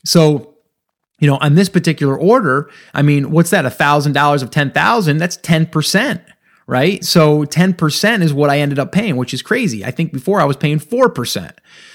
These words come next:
Uh, so again, the lesson here <laughs> is, uh, you know, you definitely wanna make sure that you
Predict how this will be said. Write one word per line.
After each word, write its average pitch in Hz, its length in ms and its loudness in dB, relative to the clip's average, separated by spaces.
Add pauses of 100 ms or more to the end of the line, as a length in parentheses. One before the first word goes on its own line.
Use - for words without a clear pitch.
(160)
Uh, 135 180 2
so 160 280 2
again, 156 500 2 (920)
the 151 360 4
lesson 208 400 4
here 151 320 4
<laughs> 156 180 -4
is, 147 280 2
uh, 131 280 2
you 156 80 2
know, 123 280 0
you 160 120 0
definitely 175 380 2
wanna 151 220 0
make 143 280 0
sure 131 520 0
that 127 420 -4
you 131 560 0